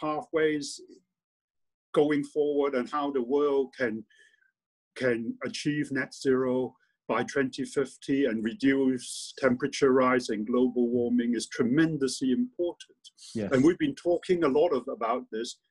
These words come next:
Speaker 1: with global leaders and G twenty, uh, business leaders, C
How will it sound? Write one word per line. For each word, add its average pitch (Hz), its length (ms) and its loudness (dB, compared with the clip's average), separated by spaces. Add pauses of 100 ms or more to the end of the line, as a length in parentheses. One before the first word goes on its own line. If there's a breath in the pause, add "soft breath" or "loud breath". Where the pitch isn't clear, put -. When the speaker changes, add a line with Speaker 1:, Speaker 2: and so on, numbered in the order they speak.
(120)
Speaker 1:
with 127 160 0
global 131 460 4
leaders 120 640 -2 (120)
and 107 240 -4
G 120 240 -4
twenty, 113 600 -4 (580)
uh, 110 520 -2 (680)
business 131 460 -2
leaders, 127 540 0
C 131 100 -4